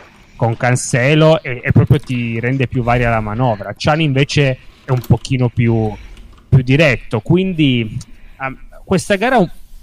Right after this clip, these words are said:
un, mi ha lasciato un po' una certezza che forse Bentancur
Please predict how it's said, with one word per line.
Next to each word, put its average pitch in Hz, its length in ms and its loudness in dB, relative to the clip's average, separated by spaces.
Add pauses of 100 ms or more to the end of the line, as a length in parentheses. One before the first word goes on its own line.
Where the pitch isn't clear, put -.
(160)
un, 160 140 2
mi 135 100 6
ha 160 60 4
lasciato - 440 2
un 151 120 2
po' 170 80 4
una 175 140 4
certezza 120 540 -4
che 147 140 0
forse 180 440 0
Bentancur 139 920 0